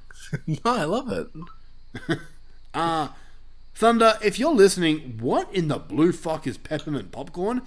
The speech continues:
Speaker 2: and where do I get some? It sounds awesome.
Speaker 1: I assume you just make
Speaker 2: I
Speaker 1: it
Speaker 2: must
Speaker 1: or buy it, right?
Speaker 2: I don't know. I need to kn-, I need to find this 'cause I love peppermint.
Speaker 1: Do you?
Speaker 2: Yes.
Speaker 1: Hmm. Maybe I should bake you something pepperminty for New Year's.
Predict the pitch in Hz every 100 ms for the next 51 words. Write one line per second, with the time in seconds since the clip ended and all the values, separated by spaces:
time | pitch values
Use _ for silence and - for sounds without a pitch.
0 | - - 135 123 156 233 214 147 143 151
1 | 120 98 113 175 170 151 - 123 165 175
2 | - 80 - - - - - - - 170
3 | 107 92 85 95 95 131 147 156 - 87
4 | 131 - - - - - - - - -
5 | - - - - - - - - - -
6 | - - - - - 143 165 175 151 -
7 | - - - - 131 151 151 165 160 139
8 | 143 160 165 151 156 165 101 - 123 127
9 | 131 139 139 131 101 95 98 - - -
10 | - 113 214 339 - - - - - -
11 | - - 131 - - - - - - -
12 | - - 302 101 - - - 131 151 147
13 | 127 101 104 101 - - 90 - - 90
14 | 90 - - - 73 85 82 - -